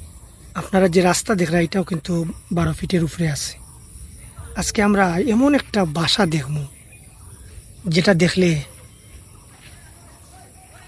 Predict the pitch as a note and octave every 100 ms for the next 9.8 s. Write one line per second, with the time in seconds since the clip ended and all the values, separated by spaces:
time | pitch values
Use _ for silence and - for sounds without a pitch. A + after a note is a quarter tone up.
0 | - - - - - G3 F#3 - - G3
1 | - F#3 E3 - F3+ F3+ D#3+ C3 C#3 C3
2 | C3+ - - - - - - - - -
3 | - - - - - - - - G#3 A#3+
4 | A#3 - - - - - - - - -
5 | - E3 - G3+ G3 F3+ E3 F3+ D#3+ E3
6 | - F#3+ E3+ - - - - - - -
7 | - - - - - - - - - -
8 | - G3 G3 F#3+ G3 A3 E3 E3 E3 F#3+
9 | - F#3+ - E3+ F3 E3+ E3